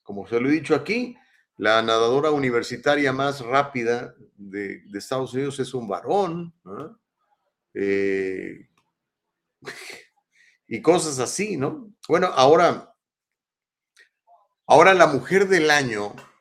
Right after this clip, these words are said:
para el periódico U S A, U S A Today es otro señor, es otro varón.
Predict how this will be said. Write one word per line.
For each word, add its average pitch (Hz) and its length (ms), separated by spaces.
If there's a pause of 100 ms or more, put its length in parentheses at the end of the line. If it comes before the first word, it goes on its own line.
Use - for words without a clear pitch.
(280)
para 104 380
el 104 220
periódico 139 460
U 139 220
S 156 260
A, 135 400
U 151 60
S 147 200
A 143 120
Today 127 640 (340)
es 117 260
otro 170 240
señor, 180 580
es 110 140
otro 147 220
varón. 185 560